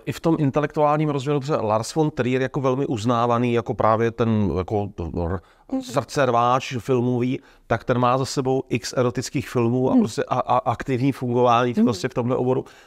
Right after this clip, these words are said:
Speaker 1: Takže najednou se to všechno prolíná a nedá se od toho utéct.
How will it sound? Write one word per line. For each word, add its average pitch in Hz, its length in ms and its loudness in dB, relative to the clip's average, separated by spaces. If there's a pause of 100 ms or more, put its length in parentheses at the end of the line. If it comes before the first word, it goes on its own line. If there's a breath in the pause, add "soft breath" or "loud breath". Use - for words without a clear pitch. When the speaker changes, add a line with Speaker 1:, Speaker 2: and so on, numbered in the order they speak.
Speaker 1:
Takže 117 220 0
najednou 139 560 0
se - 160 -4
to 170 100 0
všechno 156 360 0
prolíná 143 420 0
a 117 100 0
nedá 139 220 2
se 139 140 -4
od 127 120 -4
toho 135 140 0
utéct. - 480 -4